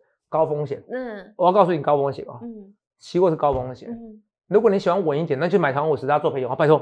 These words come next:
Speaker 1: 现在就可以买了哈。
Speaker 2: 嗯。
Speaker 1: 好，现在就可以买了。<laughs> 嘿，
Speaker 2: 做朋友。
Speaker 1: 好，现在就可以买了。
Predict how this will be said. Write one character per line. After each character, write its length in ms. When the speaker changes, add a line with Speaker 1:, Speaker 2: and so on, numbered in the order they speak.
Speaker 1:
现 160
在 40
就 40
可 60
以 40
买 120
了 100
哈。 380
Speaker 2:
嗯。 120
Speaker 1:
好， 440
现 140
在 40
就 80
可 0
以 80
买 200
了。 160
<laughs> 460
嘿， 100
Speaker 2:
做 80
朋 260
友。 120
Speaker 1:
好， 80
现 100
在 60
就 20
可 60
以 20
买 200
了。 140